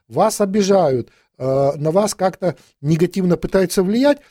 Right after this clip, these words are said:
а вы мысленно представляете купол вокруг себя, либо кокол-, ко-, кокон, от которого, а, а, отскакивает весь негатив. И с вами всё в порядке. Если вы будете практиковать этот приёмчик, я убеждён, всё будет здорово.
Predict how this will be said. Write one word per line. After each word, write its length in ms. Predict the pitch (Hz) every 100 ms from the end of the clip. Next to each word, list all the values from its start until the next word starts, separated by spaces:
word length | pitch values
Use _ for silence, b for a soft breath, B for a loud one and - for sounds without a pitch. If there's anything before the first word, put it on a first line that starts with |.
| b
а 140 | - 240
вы 140 | 262
мысленно 560 | 175 180 269 - 180 160
представляете 720 | - 156 185 196 196 - 165
купол 560 | - 269 262 208 170 - b -
вокруг 360 | 160 185 175
себя, 320 | - 170 165
либо 260 | 156 202 196
кокол-, 560 | - 254 262 208 151 - b b -
ко-, 200 | 208 160
кокон, 560 | - 226 254 214 165 - b -
от 160 | 170
которого, 520 | 208 208 262 233 190
а, 180 | 165 165
а, 160 | 160 165
отскакивает 840 | - 170 - 240 - 180 165 139
весь 180 | 240 262
негатив. 460 | 190 156 147 - 98 B B B -
И 280 | 294 320 -
с 140 | - 233
вами 220 | 262 185
всё 200 | - 165
в 40 | -
порядке. 480 | 123 107 95 - - b b
Если 320 | 226 - 226
вы 140 | 214
будете 320 | 185 208 -
практиковать 720 | 165 165 - - 175 175 123 -
этот 300 | 147 147 -
приёмчик, 600 | 185 247 294 269 190 - b b
я 380 | 135 156 262 269
убеждён, 640 | 196 151 170 143 214 226 180
всё 200 | - 190
будет 300 | 180 165 135
здорово. 400 | 107 101 92 87